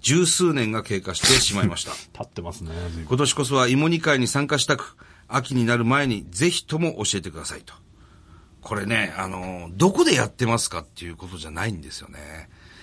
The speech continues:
Speaker 1: あの、基本的には、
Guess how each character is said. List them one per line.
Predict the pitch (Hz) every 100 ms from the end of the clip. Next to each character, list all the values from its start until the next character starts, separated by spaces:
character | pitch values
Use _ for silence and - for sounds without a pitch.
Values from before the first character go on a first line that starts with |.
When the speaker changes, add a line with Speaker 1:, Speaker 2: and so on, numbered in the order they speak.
| - - - -
Speaker 1:
あ | - 107
の、 | 104 101 87
基 | - 220
本 | 220 247 233
的 | 240
に | 247 165
は、 | 120 110 95 -